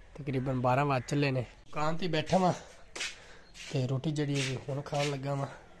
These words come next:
ਖਾ ਰਿਹਾ ਜੀ ਰੋਟੀ ਮੈਂ, ਸੁਬਾਹ ਦਾ ਨਾਸ਼ਤਾ ਹੁਣ ਕਰਨ ਲੱਗਾ। ਤੇ ਸੁਬਾਹ ਦੀ ਦੁਕਾਨ ਤੇ ਬੈਠਾ, ਹਿੱਲਿਆ ਹੀ ਕੋਈ ਨਹੀਂ, ਕੋਈ ਕੰਮ ਨਹੀਂ ਕੀਤਾ। ਇੱਕ ਦੋ ਸੀਗੇ, ਇੱਕ ਵਾਰੀ ਮਸਜਿਦ ਗਿਆ, ਉਧਰੋਂ ਹੋ ਕੇ ਤੇ ਫਿਰ ਇੱਥੇ ਆ ਕੇ ਬੈਠਾ।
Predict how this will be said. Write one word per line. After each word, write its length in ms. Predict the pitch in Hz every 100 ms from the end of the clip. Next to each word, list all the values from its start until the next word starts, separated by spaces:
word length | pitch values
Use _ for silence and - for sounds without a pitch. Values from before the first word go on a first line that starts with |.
| - - - - - - - -
ਖਾ 220 | - 147
ਰਿਹਾ 160 | 143 147
ਜੀ 180 | 147 147
ਰੋਟੀ 280 | 127 113 151
ਮੈਂ, 160 | 165 156 - - - - - -
ਸੁਬਾਹ 240 | 147 139
ਦਾ 80 | 131
ਨਾਸ਼ਤਾ 300 | 127 117 -
ਹੁਣ 120 | 123
ਕਰਨ 260 | 127 139 143
ਲੱਗਾ। 240 | 135 139 139 - - - - - - - - - - - - 113 -
ਤੇ 100 | 151
ਸੁਬਾਹ 280 | - 160
ਦੀ 120 | 143 139
ਦੁਕਾਨ 360 | 135 135 127
ਤੇ 80 | 131
ਬੈਠਾ, 320 | 131 131 139 117
ਹਿੱਲਿਆ 300 | 110 123 135
ਹੀ 80 |
ਕੋਈ 160 | 135 135
ਨਹੀਂ, 100 | 127
ਕੋਈ 160 | - 127
ਕੰਮ 280 | 127 123 123 -
ਨਹੀਂ 140 | 123
ਕੀਤਾ। 300 | 120 123 123 113 - - -
ਇੱਕ 140 | 123
ਦੋ 240 | 127 120 117 113
ਸੀਗੇ, 280 | - 123 123 - - - - -
ਇੱਕ 140 | 127
ਵਾਰੀ 140 | 139 139
ਮਸਜਿਦ 320 | 131 117 156
ਗਿਆ, 180 | 143 135
ਉਧਰੋਂ 280 | 127 135
ਹੋ 100 | 123 117
ਕੇ 120 | 123
ਤੇ 80 | -
ਫਿਰ 180 | 120
ਇੱਥੇ 200 | 120 -
ਆ 100 | 117
ਕੇ 100 | 113
ਬੈਠਾ। 300 | 127 113 151